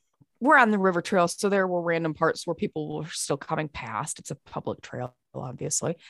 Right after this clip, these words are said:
And, uh, I saw people coming towards us, and one of them's body looked familiar. She's kind of an elf. She's tiny, skinny, love her. She, <laughs> I said, "Wait a minute.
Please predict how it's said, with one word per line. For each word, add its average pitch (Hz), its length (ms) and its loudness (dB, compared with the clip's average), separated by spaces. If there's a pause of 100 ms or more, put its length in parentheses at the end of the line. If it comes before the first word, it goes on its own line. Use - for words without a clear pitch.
(360)
And, 226 320 2
uh, 180 280 8
I 190 120 6
saw 330 340 0
people 330 240 -4
coming 233 260 -4
towards 214 300 0
us, 214 160 -2
and 208 100 -2
one 190 200 2
of 226 60 -2
them's 202 220 -2 (260)
body 156 340 4
looked 139 260 0
familiar. 143 840 -2
She's - 300 -2
kind 151 220 -4
of 139 80 -2
an 143 160 0
elf. 117 240 0
She's - 260 -2
tiny, 143 440 2
skinny, 127 500 0
love 127 340 2
her. 123 240 2 (760)
She, - 300 -2 (380)
<laughs> - 380 -10
I 294 60 6
said, 285 200 4
"Wait 320 200 4
a - 20 2
minute. 190 260 2